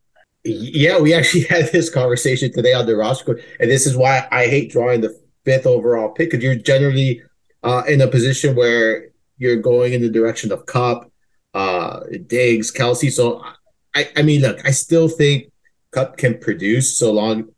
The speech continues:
as Stafford is healthy, but that's a big question mark for all of us, I think. Um, so I will, I will invest, uh, in Cooper Kupp in the,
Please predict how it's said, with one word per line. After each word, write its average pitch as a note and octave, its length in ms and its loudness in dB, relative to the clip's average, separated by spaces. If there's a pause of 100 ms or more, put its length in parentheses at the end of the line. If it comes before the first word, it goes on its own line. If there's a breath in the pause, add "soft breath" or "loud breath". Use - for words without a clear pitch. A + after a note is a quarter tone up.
as A2+ 380 -4
Stafford A2 400 -4
is G#2 140 -2
healthy, G#2+ 300 -2
but - 140 -4
that's A2+ 220 -4
a G#2 40 -10
big G#2+ 180 -4
question G#2 280 -6
mark G2+ 220 -2
for A2+ 80 -6
all G#2 160 -2
of G2+ 80 -2
us, G#2 140 -2
I G#2+ 100 0
think. A2 340 -2 (400 loud breath)
Um, G2+ 380 -2
so A2+ 580 0
I F3 220 0
will, E3 500 2
I C#3 120 0
will D3 240 2
invest, C3 600 -4 (120)
uh, C#3 280 -2
in D3 160 0
Cooper D3 300 0
Kupp C#3 240 -2
in B2+ 80 2
the, A2 220 -2